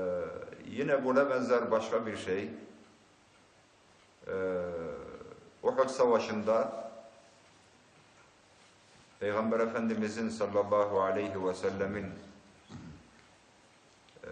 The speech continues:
sözlerinden birini veya vasiyetlerinden birini yerine getirmediklerinden dolayı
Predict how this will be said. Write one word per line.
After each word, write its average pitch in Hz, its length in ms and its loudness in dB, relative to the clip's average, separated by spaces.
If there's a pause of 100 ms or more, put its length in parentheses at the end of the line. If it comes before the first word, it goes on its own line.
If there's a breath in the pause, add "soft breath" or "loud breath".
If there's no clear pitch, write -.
(760)
sözlerinden 123 960 2
birini 104 460 -2 (140)
veya 90 240 0
vasiyetlerinden 113 1040 2
birini 101 500 -4 (1300)
yerine 113 460 2
getirmediklerinden 107 1200 0
dolayı 98 560 0